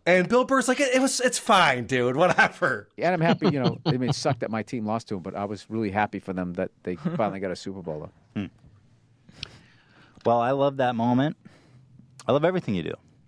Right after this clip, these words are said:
Speaker 3: The
Speaker 2: <laughs>
Speaker 3: great, great
Speaker 2: This is how you turn it around. This is how you turn it around.
Speaker 3: <laughs> Uh, we're
Speaker 2: I made
Speaker 3: all
Speaker 2: you uncomfortable. Now you fucking sit there and compliment me.
Speaker 3: I almost made it through without
Speaker 2: Huh?
Speaker 3: making an ass of myself.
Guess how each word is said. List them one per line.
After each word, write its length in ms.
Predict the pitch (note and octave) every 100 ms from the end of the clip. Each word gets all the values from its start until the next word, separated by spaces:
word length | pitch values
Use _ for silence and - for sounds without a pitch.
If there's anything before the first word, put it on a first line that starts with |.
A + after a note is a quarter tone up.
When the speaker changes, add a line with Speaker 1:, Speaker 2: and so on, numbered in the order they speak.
| _ -
Speaker 3:
The 80 | A2
Speaker 2:
<laughs> 140 | F#3+
Speaker 3:
great, 420 | F#2 G#2+ C3+ D3 -
great 480 | G2 F#2+ A2 G#2
Speaker 2:
This 100 | A#2+
is 60 | A2+
how 60 | C#3
you 80 | C3
turn 220 | D3 C3+
it 40 |
around. 320 | B2 C3 A#2 - -
This 100 | F3+
is 60 |
how 60 | C3+
you 60 |
turn 280 | A#2+ E3+ B2
it 20 |
around. 180 | F#3+ A2
Speaker 3:
<laughs> 20 |
Uh, 160 | F2+ F#2
we're 180 | G2 B2
Speaker 2:
I 40 | B2+
made 120 | D3+
Speaker 3:
all 40 |
Speaker 2:
you 120 | D3 D3+
uncomfortable. 440 | C3+ D3 A#2+ B2+
Now 120 | A#2+
you 220 | B2+ B2+
fucking 300 | E3+ B2 F3+
sit 140 | - F#3
there 160 | A#2+
and 80 | A2+
compliment 520 | - A#2+ A2 A2 F#2+ G2
me. 60 | - - - - - - - _ _ _ _ - - - -
Speaker 3:
I 80 | F2+
almost 260 | A#2+ -
made 140 | G#2 F#2
it 100 | -
through 180 | F#2 D#2+
without 360 | - E2+ E2
Speaker 2:
Huh? 60 | - -
Speaker 3:
making 100 | -
an 80 | -
ass 220 | - -
of 60 | F3
myself. 440 | C4+ - D#2+